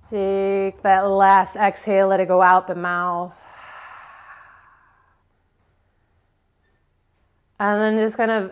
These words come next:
simmer in that space that you just created. So let that wash over you, that feeling, hopefully that, that balance, that equanimity, that rooted space, yet supported.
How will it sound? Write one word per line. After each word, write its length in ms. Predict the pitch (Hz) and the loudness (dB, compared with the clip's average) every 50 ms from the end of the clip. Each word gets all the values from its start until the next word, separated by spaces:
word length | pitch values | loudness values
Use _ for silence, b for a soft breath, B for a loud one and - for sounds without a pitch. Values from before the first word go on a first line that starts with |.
| - 196 | -12 -14
simmer 360 | - - 226 220 220 214 202 | -8 -6 -4 -4 -2 -4 -4
in 260 | 196 202 196 202 208 | -6 -6 -6 -6 -4
that 200 | 190 180 - - | -6 -6 -8 -10
space 280 | - - 202 202 196 - | -10 -8 -6 -6 -6 -8
that 160 | - 190 - | -12 -14 -12
you 100 | 180 180 | -12 -10
just 220 | 185 180 175 - _ | -10 -12 -14 -14 _
created. 480 | - 190 190 185 165 - - - - | -12 -10 -8 -8 -8 -10 -12 -16 -18
So 280 | - - 196 185 185 185 | -14 -12 -10 -8 -6 -6
let 200 | 185 190 190 - | -6 -6 -6 -4
that 260 | 196 190 190 180 175 | -4 -2 -2 -2 -2
wash 340 | 180 180 180 190 185 - - | -2 0 0 -2 -2 -6 -12
over 300 | - 180 180 180 185 180 | -10 -10 -8 -8 -6 -6
you, 240 | 175 170 175 175 170 | -6 -6 -6 -6 -6
that 260 | 170 170 165 180 - | -6 -6 -8 -8 -10
feeling, 500 | - 185 180 180 180 175 175 180 175 170 b b b b b b | -10 -10 -8 -8 -10 -12 -12 -14 -16 -18 b b b b b b
hopefully 300 | 190 180 - 190 180 180 | -20 -14 -10 -8 -6 -4
that, 380 | 175 170 170 170 - - b b b b b b - | -2 -2 -2 -4 -6 -10 b b b b b b -14
that 260 | 165 165 165 165 160 | -12 -12 -10 -10 -8
balance, 440 | 165 175 180 185 185 180 170 175 - | -8 -6 -4 -4 -6 -6 -8 -10 -8
that 180 | - 170 - | -8 -6 -6
equanimity, 720 | 175 - - 175 170 180 180 185 185 180 175 175 170 165 165 | -8 -10 -10 -10 -8 -6 -6 -6 -6 -6 -8 -8 -8 -10 -10
that 340 | 160 160 160 160 160 156 - - | -10 -10 -10 -10 -10 -14 -16 -16
rooted 640 | 170 156 156 165 185 202 214 202 208 196 190 185 175 | -18 -14 -10 -6 -4 -2 -2 -2 -2 -4 -6 -8 -12
space, 540 | - - _ - 185 175 175 185 180 - 190 | -16 -18 _ -12 -10 -10 -10 -12 -12 -12 -10
yet 240 | 175 170 170 - | -10 -10 -10 -12
supported. 960 | - - - 160 143 - - _ - 196 185 180 160 165 185 202 202 190 _ | -18 -20 -20 -20 -20 -20 -20 _ -12 -12 -10 -10 -12 -16 -18 -20 -20 -20 _